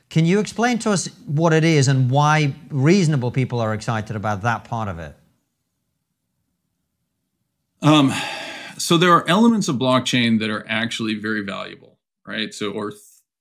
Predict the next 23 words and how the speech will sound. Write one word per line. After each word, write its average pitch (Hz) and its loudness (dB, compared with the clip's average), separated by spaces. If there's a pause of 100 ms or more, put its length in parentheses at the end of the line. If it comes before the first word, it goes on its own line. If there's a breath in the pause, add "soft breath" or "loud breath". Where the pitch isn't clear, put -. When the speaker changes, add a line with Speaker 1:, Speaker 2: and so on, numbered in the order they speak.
(120)
Speaker 2:
elements 135 2
behind 127 0
the 113 0
thought 104 -6
process, - -12
which 120 -10
is, 110 -6
is 110 -10
that 120 -4
instead 120 -4
of 202 -6
having 156 -4
to 113 -6
trust - -8
the 107 -12
single 160 0
holder 135 0
of 101 -10
record, - -12
for 101 -10
example, 107 -6
Visa 113 -2
saying, 107 -6